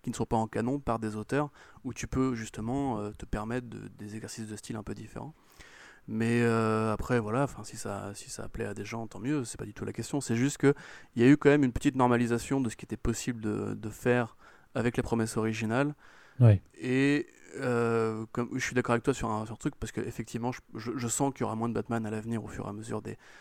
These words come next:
Speaker 1: des, des œuvres, mais il y a quand même, euh, ça, ça fait un peu annexe de luxe de l'univers D C co-, conventionnel. C'est-à-dire que on a, on a quand même tué Vertigo dans l'intervalle, donc Vertigo qui était l'autre imprint, euh,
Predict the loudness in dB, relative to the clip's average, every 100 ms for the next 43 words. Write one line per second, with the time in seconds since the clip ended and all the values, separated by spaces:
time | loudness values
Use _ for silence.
0 | -20 -20 -20 -8 -6 -2 4 4 4 2
1 | 2 2 0 -6 -20 -20 -20 -16 -6 -2
2 | 2 4 6 6 6 6 6 6 4 4
3 | 2 0 -6 -8 -8 -6 -4 0 2 4
4 | 4 4 4 4 2 0 -2 0 0 0
5 | -2 -8 -14 -18 -14 -6 -2 -2 -2 0
6 | 0 0 -2 -2 0 0 0 -4 -4 -4
7 | -4 -6 -8 -14 -10 -8 -8 -10 -20 -20
8 | _ _ -8 -2 0 0 0 0 0 0
9 | 0 -2 -2 0 0 -2 -4 -2 0 0
10 | -4 -12 -10 -10 -10 -10 -8 -8 -6 -6
11 | -6 -8 -6 -6 -8 -8 -8